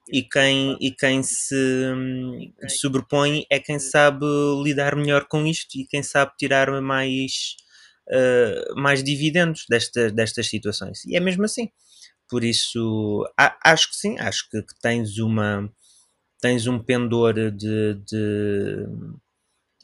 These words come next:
de uma crítica e de um juízo de valor contra o Chega, mas, a meu ver, podes não concordar, o Chega põe-se muitíssimo, demasiado,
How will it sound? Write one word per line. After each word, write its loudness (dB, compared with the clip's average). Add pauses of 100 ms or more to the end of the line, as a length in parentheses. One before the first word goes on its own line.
(600)
de -8
uma 2
crítica 2
e -2
de -4
um 0
juízo -2
de -10
valor 2
contra -2
o 0
Chega, -4 (340)
mas, 2
a -4
meu 0
ver, 2
podes 2
não 0
concordar, 2 (560)
o -6
Chega -2
põe-se -4
muitíssimo, -4
demasiado, 0